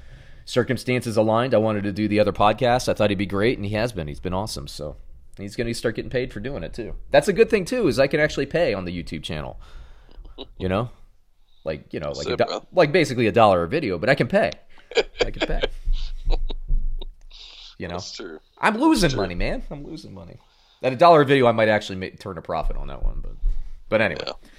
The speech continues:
Speaker 1: There's the business of, uh, of social media, <laughs> social media YouTube for anybody if you're,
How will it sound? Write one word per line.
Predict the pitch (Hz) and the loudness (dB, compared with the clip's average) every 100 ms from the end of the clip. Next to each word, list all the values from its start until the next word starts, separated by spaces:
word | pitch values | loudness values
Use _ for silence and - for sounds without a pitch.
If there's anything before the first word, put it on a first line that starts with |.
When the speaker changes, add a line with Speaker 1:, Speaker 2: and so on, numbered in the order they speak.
| - - | -20 4
Speaker 1:
There's | 160 160 | 6 6
the | 135 | 4
business | 127 147 139 120 120 | 0 0 0 -6 -4
of, | 98 101 | -2 2
uh, | 104 101 | 2 2
of | 101 | -2
social | - 120 - | 0 -2 -2
media, | 110 113 110 101 92 - - - 180 | -4 -2 0 2 0 -2 -12 0 0
<laughs> | - - - 139 | 0 -14 -8 -8
social | - 127 120 117 | -2 -2 -2 -4
media | 113 123 117 | -2 0 -2
YouTube | 98 110 - 98 | -2 -4 -4 -8
for | 92 | -8
anybody | 87 85 80 | -8 -8 -8
if | 87 | -8
you're, | 85 | -12